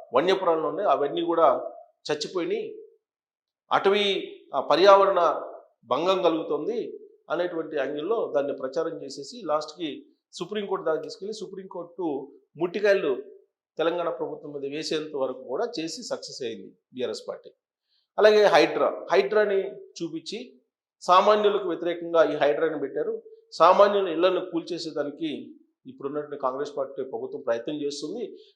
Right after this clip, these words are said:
కాబట్టి సామాన్యులందరూ తిరగబడాలి అనే యాంగిల్లో కొన్ని రోజుల పాటు సోషల్ మీడియాలో బాగా వైరల్ చేశారు వీడియోస్ని. దాంతోటి వ్యతిరేకత కాంగ్రెస్ పార్టీ ప్రభుత్వం మీద తీసుకురాగలిగారు. కానీ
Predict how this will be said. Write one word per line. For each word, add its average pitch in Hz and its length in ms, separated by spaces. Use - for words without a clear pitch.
కాబట్టి 190 420
సామాన్యులందరూ 175 640
తిరగబడాలి 156 760
అనే 147 160
యాంగిల్లో 143 680
కొన్ని 143 160
రోజుల 160 200
పాటు 151 120
సోషల్ 151 380
మీడియాలో 139 520
బాగా 139 480
వైరల్ 170 320
చేశారు 117 340
వీడియోస్ని. 117 420
దాంతోటి 190 760
వ్యతిరేకత 170 420
కాంగ్రెస్ 151 440
పార్టీ 147 180
ప్రభుత్వం 135 440
మీద 135 320
తీసుకురాగలిగారు. 139 840
కానీ 131 320